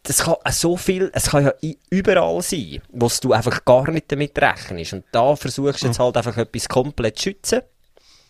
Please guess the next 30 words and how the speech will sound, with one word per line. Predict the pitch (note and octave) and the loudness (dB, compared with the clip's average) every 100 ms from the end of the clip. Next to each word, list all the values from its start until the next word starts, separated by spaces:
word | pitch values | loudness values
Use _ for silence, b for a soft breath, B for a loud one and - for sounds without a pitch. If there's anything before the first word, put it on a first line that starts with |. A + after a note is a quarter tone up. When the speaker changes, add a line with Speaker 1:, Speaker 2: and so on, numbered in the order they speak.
| b - - | b -8 -4
Speaker 1:
wo, | G#2 A#2+ C3 B2+ B B B - | 4 6 6 4 B B B -8
ja, | F#2+ B2+ G#2+ - B B B B B | 2 4 2 -2 B B B B B
ein, | A#2 | -4
ein | B2+ A#2+ | -2 -4
kleiner | B2+ C3+ D#3 C#3 | 0 0 2 0
Teil | - D#2+ G#2+ | -2 -4 -4
davon | G#2+ - A2 | -6 -4 -4
ist, | G#2 | -4
sag | F#2+ F2+ | -6 -8
ich | F#2 | -10
jetzt | F#2+ - | -10 -10
mal. | C2+ G#1 - B B B B _ | -12 -14 -18 B B B B _
Oder | C3+ C#3+ D#3 D3+ B - | 2 4 2 0 B 2
Speaker 2:
Nein, | F3+ | 2
ich | - | 4
sage | A3 F3+ | 4 4
nicht, | G3 - | 2 0
Speaker 1:
Ja. | |
Speaker 2:
also | F#3+ E3 F3 | 0 -2 -2
komplett | - F#3 F3 F3+ E3+ | -2 -2 0 0 0
schützen, | - C#3+ - C#3 | 0 0 0 -2
sondern | C#3 C3+ | 0 -2
einfach | A#2+ | -2
das | - | -2
Risiko | C#3+ D#3+ F3 - D#3+ D3+ F#3+ | -2 -4 -6 -4 0 0 -2
einschränken, | E3+ E3+ C3+ B2+ A#2 | -4 0 2 2 2
Speaker 1:
Minimieren, | G#2+ G#2+ | 0 0
Speaker 2:
oder? | B2 | 0
Speaker 1:
ja. | - | 0
Speaker 2:
Also | C3+ C#3 | 0 0